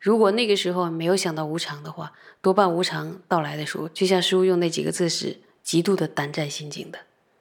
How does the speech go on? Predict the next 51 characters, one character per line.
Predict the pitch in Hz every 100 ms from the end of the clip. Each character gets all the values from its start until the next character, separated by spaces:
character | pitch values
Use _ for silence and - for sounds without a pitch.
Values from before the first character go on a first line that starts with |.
| _ -
因 | 175
为 | 165 165 -
很 | - 165
难 | 170
应 | 202 220
付 | 208 196
啊。 | 151 - _ _ _ _ _ _ _ _ _ _ _ _ _ _ _
在 | - 240
这 | 233
么 | 262 196
强 | - - 180 202
烈 | 220
的 | 190
一 | 180 185
个 | 190 180 175 - _
对 | 240 190
境 | 202 190
下 | 196 175
呢， | 165 165 _ _ _
有 | 175 175 160 156 - _
认 | 233 233 220
真 | 220 214 214 -
修 | - - 240 233
学 | 180 175
佛 | 175
法 | 175 151
的 | 147
人， | 147 165 _ _ -
他 | 180
在 | 180
这 | 185
个 | 175
时 | 160
候 | 80
就 | 78 82 - _ _
提 | - 175 190
起 | - 160
了 | 156
他 | - 160
的 | 160
正 | 156 220 175
念。 | 170 156 143 _ _ _ _ _ _ _ _ -
这 | 294
没 | 233 214
有 | 202
什 | 190
么 | 180
好 | 175 165 147 - _ _
抱 | - 196 175
怨 | 170 -
的， | -